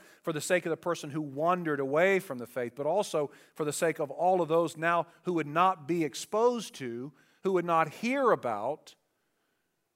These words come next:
this God of mercy and grace.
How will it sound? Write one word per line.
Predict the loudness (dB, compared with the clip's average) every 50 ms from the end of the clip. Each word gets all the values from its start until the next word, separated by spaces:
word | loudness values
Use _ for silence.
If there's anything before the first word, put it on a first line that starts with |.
| _ -8
this | -6 -6 -6 -6 -10 -12 -14 -18 _ _ _ _ _ _ -14 -6
God | -2 0 0 0 0
of | -2 -4 -6
mercy | -8 -8 -8 -8 -8 -10 -12 -12 -12 -14 -16 -16
and | -18 -16 -14
grace. | -10 -8 -8 -6 -8 -8 -12 -16 -18 -20 -20 -20